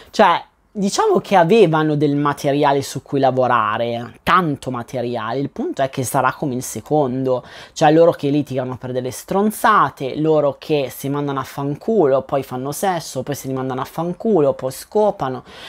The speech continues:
poi lui che fa il geloso, lui tra l'altro nel trailer sta menando un tizio.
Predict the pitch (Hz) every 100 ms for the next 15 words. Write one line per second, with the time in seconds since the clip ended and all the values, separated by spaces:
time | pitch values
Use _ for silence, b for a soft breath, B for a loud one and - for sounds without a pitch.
0 | B _ 175 160 156 151 139 139 139 175
1 | 208 175 143 151 143 120 139 147 147 -
2 | 135 135 127 151 156 139 131 - 143 131
3 | 127 127 135 165 202 214 254 285 - -
4 | 131 113